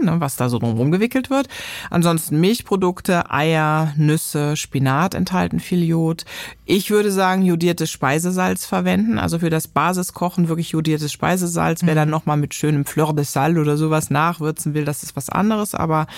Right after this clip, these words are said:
Speaker 1: so für die Basis das, weil wir sind einfach ein Jodmangelgebiet und das hatte früher zur Folge, dass eben diese Kopfbänder unterwegs waren und heute gibt's deshalb,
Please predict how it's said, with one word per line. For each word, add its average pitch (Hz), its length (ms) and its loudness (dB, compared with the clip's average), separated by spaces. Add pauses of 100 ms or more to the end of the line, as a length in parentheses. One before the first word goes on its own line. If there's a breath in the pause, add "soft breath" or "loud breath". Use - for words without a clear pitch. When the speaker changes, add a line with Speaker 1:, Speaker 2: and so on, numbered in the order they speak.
(280 loud breath)
Speaker 1:
so - 120 -2
für 165 160 0
die 156 120 0
Basis 147 480 -2
das, 185 360 -2
weil 156 320 2
wir 220 140 2
sind 190 300 2
einfach 180 340 0
ein 156 160 0
Jodmangelgebiet 123 920 0
und 131 200 -4
das 147 200 -4
hatte 165 200 -2
früher 165 360 0
zur 139 140 -4
Folge, 151 440 0
dass 147 200 -2
eben 151 360 -2
diese 151 240 -2
Kopfbänder 190 600 0
unterwegs 220 580 0
waren 233 300 2 (420 loud breath)
und 180 240 4
heute 202 340 2
gibt's - 460 -4
deshalb, 190 500 0